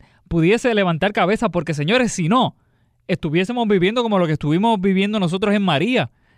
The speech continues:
apagados completamente. ¿Por qué? Porque la autoridad no tenía dinero para funcionar. Entonces, aquí parece que a los,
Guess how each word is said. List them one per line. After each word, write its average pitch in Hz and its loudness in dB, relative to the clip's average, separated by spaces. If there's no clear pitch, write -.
apagados 156 0
completamente. 190 -2
¿Por 151 -2
qué? 208 0
Porque 196 -2
la 147 -2
autoridad 135 -2
no 135 -2
tenía 190 0
dinero 185 0
para 185 0
funcionar. 139 -2
Entonces, 214 -2
aquí 127 -4
parece 208 0
que 147 -4
a 135 0
los, 120 -6